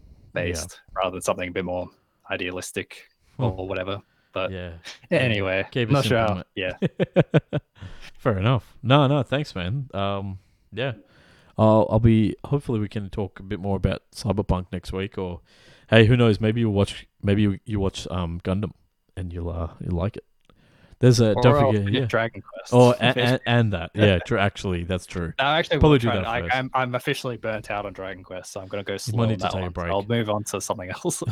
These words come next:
Speaker 2: <laughs>
Speaker 1: <laughs> Well, uh, I'll, um, I guess after this, I'll send you that link to that prequel episode for the new Gundam show, so that
Speaker 2: Oh, yeah.
Speaker 1: you, it, like, w-, which kinda sets up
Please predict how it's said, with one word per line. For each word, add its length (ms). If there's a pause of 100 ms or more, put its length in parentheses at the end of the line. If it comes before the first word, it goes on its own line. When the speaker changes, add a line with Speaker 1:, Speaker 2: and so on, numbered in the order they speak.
Speaker 2:
<laughs> 200
Speaker 1:
<laughs> 180
Well, 340
uh, 200
I'll, 500
um, 220
I 80
guess 180
after 220
this, 480 (280)
I'll 140
send 220
you 60
that 160
link 220
to 80
that 180
prequel 400
episode 460 (480)
for 460 (280)
the 100
new 140
Gundam 340
show, 240 (540)
so 180
that 80
Speaker 2:
Oh, 40
yeah. 200 (200)
Speaker 1:
you, 180
it, 280 (420)
like, 160
w-, 260
which 200
kinda 160
sets 360
up 240